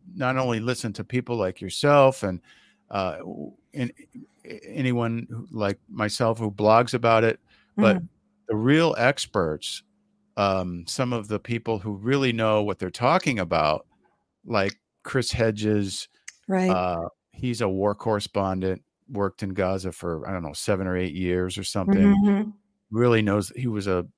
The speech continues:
Speaker 1: I don't know, some kind of a director of Middle E-, East, uh, media for New York Times or
Speaker 2: Right.
Speaker 1: something like that. He knows what's going on.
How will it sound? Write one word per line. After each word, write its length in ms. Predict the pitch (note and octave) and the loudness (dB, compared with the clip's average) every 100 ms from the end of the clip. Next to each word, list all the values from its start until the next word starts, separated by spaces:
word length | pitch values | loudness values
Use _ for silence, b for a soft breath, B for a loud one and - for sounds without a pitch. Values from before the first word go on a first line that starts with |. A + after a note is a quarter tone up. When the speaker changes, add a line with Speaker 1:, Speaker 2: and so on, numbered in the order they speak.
| _ | _
Speaker 1:
I 100 | - | -6
don't 140 | F#2+ E2 | -4 -4
know, 180 | C#2+ - _ _ _ | -8 -10 _ _ _
some 240 | - B2+ A#2 | -8 -6 -2
kind 220 | A#2 G#2 | 0 0
of 100 | F#2+ | 2
a 220 | F#2+ E2+ - - _ _ | 2 0 -4 -20 _ _
director 460 | - G#2+ G#2 G#2 G#2+ | -2 4 4 4 2
of 100 | F#2 | 2
Middle 280 | G2 G2+ G2+ | 0 0 2
E-, 300 | G2+ - - | 0 -4 -8
East, 480 | D3 A2+ G2 - A#2 | -4 -2 -2 -4 -2
uh, 280 | F#2+ F#2 E2+ - B - | 0 0 -4 -10 B -6
media 400 | A2 G#2 G2 F#2 | -2 0 2 0
for 220 | - F#2 | -2 -4
New 120 | F#2 | 0
York 200 | G2 F#2+ | 0 -2
Times 340 | - F#2+ F#2+ | 0 2 4
or 40 | F#2 | 2
Speaker 2:
Right. 80 | F2 | -2
Speaker 1:
something 340 | F#2+ E2+ F#2+ | -4 -6 -6
like 200 | F2+ F2 | -6 -2
that. 280 | G2 F#2 - B B B | 2 2 2 B B B
He 140 | - C3+ | 0 6
knows 260 | C#3 D3+ | 8 8
what's 160 | C3 B2+ | 6 2
going 320 | - A2+ G#2 | 6 6 8
on. 420 | A#2+ B2 D#2+ F#2+ | 8 8 6 0